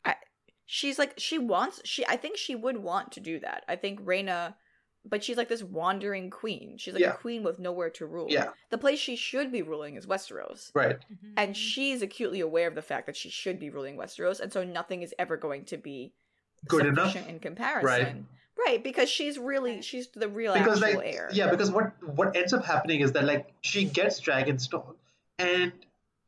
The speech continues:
Speaker 2: like, Dragonstone, like, we're, we're given to understand based on the narration that Dragonstone kind of goes to shit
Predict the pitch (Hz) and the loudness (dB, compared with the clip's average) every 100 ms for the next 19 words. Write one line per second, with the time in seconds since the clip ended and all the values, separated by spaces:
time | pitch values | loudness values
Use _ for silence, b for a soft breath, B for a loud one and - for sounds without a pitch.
0 | _ _ _ _ _ _ _ - 170 165 | _ _ _ _ _ _ _ 0 2 2
1 | 165 160 156 196 196 214 208 196 190 - | 0 0 4 4 4 6 6 4 2 -2
2 | - - - 190 143 175 175 175 147 160 | -6 -4 0 0 4 4 4 0 0 4
3 | 165 151 156 208 226 165 151 147 - 139 | 4 4 4 6 6 6 4 4 4 4
4 | 135 139 139 147 135 127 120 120 120 135 | 6 6 4 4 4 4 4 6 4 2
5 | 143 143 139 160 190 208 196 175 156 147 | 0 2 4 4 4 2 2 4 4 4
6 | 147 135 - 147 127 127 | 4 4 4 4 4 0